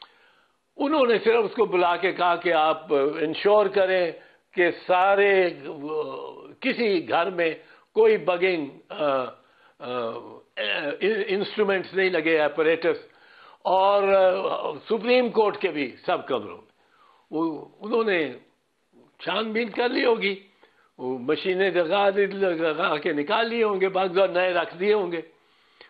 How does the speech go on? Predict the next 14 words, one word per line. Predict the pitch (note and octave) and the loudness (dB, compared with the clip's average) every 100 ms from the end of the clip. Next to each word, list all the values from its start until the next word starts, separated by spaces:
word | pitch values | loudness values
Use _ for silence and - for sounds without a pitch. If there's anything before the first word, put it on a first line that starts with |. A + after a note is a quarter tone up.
| _ _ _ _ _ _ _ - | _ _ _ _ _ _ _ -4
उस | D#4 - | -2 -2
वक्त | B3+ D#4 - - F#3+ - - | -2 -2 -2 -10 -18 -20 -12
ये | F#3+ C4 | -4 -4
तेरह | - - A#3+ B3 C#4+ | -4 -2 0 2 0
जज | D4 C4 C4+ | -2 -2 -2
बैठे | G3+ A3 G3+ G#3 | 0 0 2 0
हुए | G3 | 0
थे | F3 E3+ | 2 0
इकट्ठे। | - C3 - G#2+ - _ _ _ _ - | 0 -2 -4 -12 -14 _ _ _ _ -2
They | A3 C#4 | 0 0
should | - A#3 | 0 0
have | A#3+ B3+ - A#3+ | 0 -2 -4 -2
taken | A#3+ C4+ D#4+ A#3 | -2 -2 -8 -6
a, | F3 G3+ | -4 -2